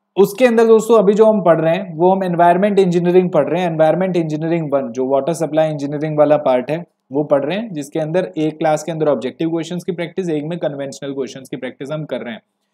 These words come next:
So, इसका जो टाइम है वो शाम को चार बजे, छह बजे इन दोनों क्लासेज का टाइम है। Unacademy की आप, आप इंस्टॉल कर लीजिए और अगर आप फ्री क्लासेज देख रहे हैं तो अनलॉक कोड आप यूज़ कर सकते हैं संदीप डबल वन।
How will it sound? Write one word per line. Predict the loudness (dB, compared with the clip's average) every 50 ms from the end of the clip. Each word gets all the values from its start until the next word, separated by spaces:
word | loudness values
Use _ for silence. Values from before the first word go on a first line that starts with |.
| _ _ _ _ _
So, | 0 0 0 2
इसका | 0 -2 -2 2 4 4
जो | 6 6 4
टाइम | 4 4 2 2 2 2
है | 2
वो | 2 2
शाम | 2 2 0 0 0 0
को | 0 -2
चार | 0 4 4 4 4
बजे, | 4 2 2 2 2 0
छह | 0 2 2 2 2
बजे | 2 0 -2 -2
इन | -2 -2
दोनों | -2 -2 -2 -2
क्लासेज | -4 -4 -6 -6 -6 -8 -8 -2
का | -2 -2
टाइम | 0 -2 -4 -6 -6 -8
है। | -10 -12 -12 _ _ _ _ _ _ _ -6
Unacademy | -2 -2 0 4 4 2 2 2 -4 -2
की | 0
आप, | 2 2 2 0 -2 -4 -4 -4 -4
आप | -2 -2 -2 -2 -4 -8 _ -16
इंस्टॉल | -14 -14 -12 -6 -4 -2 0 0 0
कर | 0 0 0
लीजिए | 2 0 0 0 -2 -4 -4 -8 _ _ _ _ _ _ _ _ _ _ _ _ _ _ _
और | 2 2 2 2
अगर | 2 0 2 2 4 6
आप | 6 4 4 0 -4 -2
फ्री | 0 0 2
क्लासेज | 2 2 2 2 2 -2 -4
देख | -2 -2 -4 -2 -2
रहे | -4 -4
हैं | -4 -4 -6
तो | -6
अनलॉक | -6 -6 -4 -2 -2 -2 -2 0
कोड | -2 0 2 2
आप | 2 2 0
यूज़ | -4 -4 -4 -4
कर | -6 -6
सकते | -6 -10 -12 -8 -8
हैं | -8 -8
संदीप | -8 -10 -8 -6 -6 -6 -2
डबल | -4 -4 -4 -4 -8 -8
वन। | -12 -14